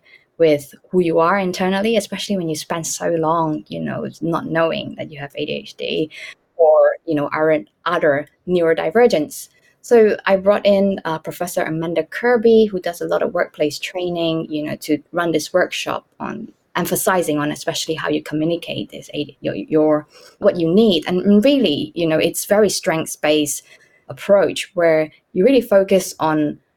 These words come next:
the things that are great about you and remind them,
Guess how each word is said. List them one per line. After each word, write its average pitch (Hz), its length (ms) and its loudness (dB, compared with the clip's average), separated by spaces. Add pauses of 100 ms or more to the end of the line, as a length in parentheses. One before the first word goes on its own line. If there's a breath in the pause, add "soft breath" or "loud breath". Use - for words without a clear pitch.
(140)
the 185 80 2
things 226 260 4
that - 140 -2
are 165 100 -4
great 185 440 0
about 165 440 0
you 147 120 -2
and 151 140 -2
remind 226 640 2
them, 185 280 2